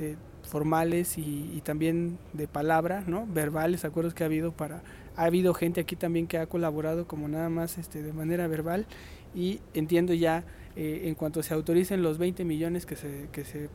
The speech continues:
prometieron, eh, pues esos veinte millones sí ya se destinarán para asesores y ya para el gasto personal de los constituyentes, que entonces ese ya es otro rubro de gasto, un rubro de gasto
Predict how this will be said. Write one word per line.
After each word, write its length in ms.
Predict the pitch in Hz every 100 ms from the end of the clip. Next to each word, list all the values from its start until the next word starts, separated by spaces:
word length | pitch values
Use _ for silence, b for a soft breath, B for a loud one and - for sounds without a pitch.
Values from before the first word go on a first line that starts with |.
| -
prometieron, 640 | 156 151 151 180 180 202 226 B B B -
eh, 220 | 170 151 156
pues 140 | 151
esos 220 | 170 190
veinte 260 | 180 175 180
millones 380 | 170 170 175 170
sí 80 |
ya 100 | 170
se 100 | 165
destinarán 560 | 170 151 - 147 151 160
para 300 | 185 165 151 B B B
asesores 960 | 165 - 143 185 180 170 180 180 - - - -
y 120 | 151
ya 220 | 147 151
para 160 | - 180
el 80 | 160
gasto 420 | 156 160 - 202 - -
personal 760 | 185 208 - 196 175 196 220 - -
de 200 | 160 151
los 240 | 156 165 -
constituyentes, 840 | 170 160 160 147 147 139 - - -
que 140 | 156
entonces 400 | 156 170 165 175
ese 220 | 170 180
ya 100 | 165
es 140 | 156 165
otro 240 | 156 175
rubro 280 | 165 151 156
de 120 | 160
gasto, 360 | 196 214 - - - -
un 80 | 170
rubro 280 | 170 175 180
de 100 | 160
gasto 400 | 151 - 190